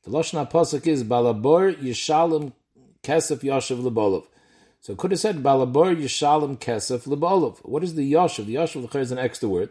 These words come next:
So we dash in Yoshev, any type of Hashava. The Rabbis Shava Kesef, Afilas Subin.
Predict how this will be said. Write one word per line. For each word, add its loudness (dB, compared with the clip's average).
So -12
we -4
dash 2
in -6
Yoshev, 0
any 0
type 2
of -4
Hashava. -2
The -2
Rabbis 2
Shava -2
Kesef, -2
Afilas -2
Subin. -4